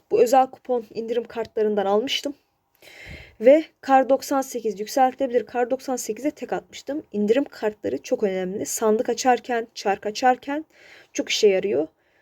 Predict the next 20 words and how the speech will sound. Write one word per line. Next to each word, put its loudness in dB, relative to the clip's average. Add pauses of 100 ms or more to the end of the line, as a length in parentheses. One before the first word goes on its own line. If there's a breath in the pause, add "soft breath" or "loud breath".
(160)
Daha 2
uygun 0
fiyata 0
mal 2
edebiliyorsunuz 0
çıkarttığınız -8
eşyayı. -2 (840 soft breath)
Mystic 2
Forge 0
etkinliğinden -4
açılım -4
yaparken -4
Prime 0
ve 0
Prime -4
Plus -4
indirim -4
kuponlarınızı -4
kullanmayı -2
unutmayın. -4